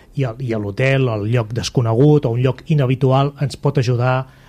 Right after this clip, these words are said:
a estimular aquestes fantasies sexuals i dur-les a terme. I, i trobeu una relació entre una cosa i l'altra?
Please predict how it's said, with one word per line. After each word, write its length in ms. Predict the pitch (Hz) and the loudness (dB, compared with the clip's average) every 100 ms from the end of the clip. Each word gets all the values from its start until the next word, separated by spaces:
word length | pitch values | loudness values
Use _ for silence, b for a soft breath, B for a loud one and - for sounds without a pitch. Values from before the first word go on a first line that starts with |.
| B - | B -8
a 140 | 139 | -6
estimular 340 | 117 - 120 120 | -4 -4 -4 -4
aquestes 300 | 113 - - | -4 -4 -2
fantasies 360 | 127 117 127 | -2 -2 -2
sexuals 420 | - 135 151 143 131 | -2 -2 0 0 0
i 60 | |
dur-les 320 | 147 147 147 135 | 0 2 0 0
a 60 | |
terme. 400 | 131 113 104 95 90 - B B B - | -2 -4 -6 -8 -10 -12 B B B -8
I, 140 | 151 143 - | -6 -6 -6
i 100 | 143 | -6
trobeu 260 | 143 143 | -2 -2
una 140 | 175 165 | 0 -2
relació 360 | 135 120 151 | -4 -4 -2
entre 240 | 160 156 131 | 0 -2 -2
una 180 | 123 | -4
cosa 200 | 120 117 | -4 -4
i 60 | 113 | -4
l'altra? 460 | 117 135 135 165 | -4 -4 -4 -4